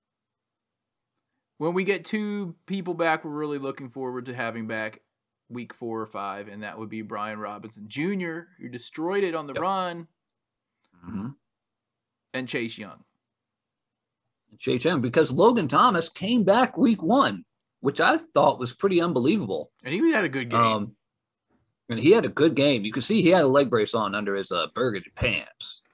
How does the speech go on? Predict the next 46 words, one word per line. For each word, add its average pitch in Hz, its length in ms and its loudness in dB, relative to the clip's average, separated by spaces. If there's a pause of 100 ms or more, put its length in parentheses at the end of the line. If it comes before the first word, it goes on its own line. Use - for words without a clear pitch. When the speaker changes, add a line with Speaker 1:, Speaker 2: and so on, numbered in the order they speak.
(100)
Speaker 1:
Yeah, 113 220 -4
but 104 340 -10
Speaker 2:
But, 98 160 2
uh, 92 240 0 (960)
he 123 120 4
was 127 140 2
still, 156 320 8
I 131 140 4
mean, 120 260 0 (1040)
it's, - 200 -10
I - 180 -10 (720)
wonder 269 260 4
if 240 100 -2
guys, 185 320 6
like, 156 160 4
guys 190 240 6
don't 196 140 2
like 156 180 6
to - 60 -6
play 156 220 2
with 160 120 4
those, 160 220 4
but 123 100 2
you 117 80 -4
see, 156 200 2
like, 123 180 4
offensive 131 400 4
lines 110 500 -2
in 104 280 -6
college, 107 560 0
all, 113 360 2
lo-, 110 180 -6
lots 123 400 0
of 117 60 -4
colleges, 90 540 -4
not 104 180 0
all 98 240 -4
of 87 60 -16
them 78 160 -18
there, 78 220 -10 (360)
they 95 120 -4
have 113 240 -4
to 98 60 -6
wear 82 200 -8
those. 57 320 -14 (800)
Um, 95 420 -2